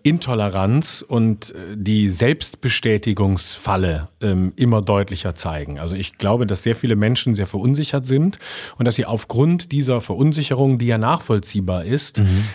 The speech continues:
Speaker 1: sehr stark versuchen, äh, in einem eigenen Echoraum zu verharren. Das heißt, ähm, möglichst viel von dem wahrzunehmen, was ihre Position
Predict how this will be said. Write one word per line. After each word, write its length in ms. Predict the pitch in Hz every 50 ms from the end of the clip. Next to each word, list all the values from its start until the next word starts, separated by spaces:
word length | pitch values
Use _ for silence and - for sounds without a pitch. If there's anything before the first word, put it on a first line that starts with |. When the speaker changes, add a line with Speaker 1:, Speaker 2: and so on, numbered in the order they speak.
| - -
Speaker 1:
sehr 260 | 113 107 127 147 160
stark 480 | 147 - - - 113 117 135 156 - -
versuchen, 840 | - - 127 120 110 104 117 143 156 - - 156 151 143 143 139 139 - - - - - - - _ _
äh, 160 | - 123 131 - _
in 140 | - 143 135
einem 600 | - 107 117 123 120 120 120 123 120 - - - _ -
eigenen 460 | _ 101 113 127 127 135 131 120 120 120
Echoraum 720 | 131 135 - 135 117 98 82 90 90 90 92 92 92 85
zu 140 | - - 95
verharren. 600 | 85 - 87 76 - 95 92 82 85 73 69 73
Das 200 | - 90 - -
heißt, 460 | 110 110 107 110 107 - - - - _ -
ähm, 400 | 127 113 110 113 110 110 104 107
möglichst 540 | 107 117 135 143 143 135 131 120 - - -
viel 440 | - - 131 139 139 139 139 135 131
von 220 | - - 120 110
dem 240 | 101 113 120 123 120
wahrzunehmen, 560 | 110 107 107 113 - - 117 110 110 113 107 101
was 160 | 101 92 -
ihre 180 | - 110 101 -
Position 760 | - - 104 95 98 92 - - 110 104 104 107 107 107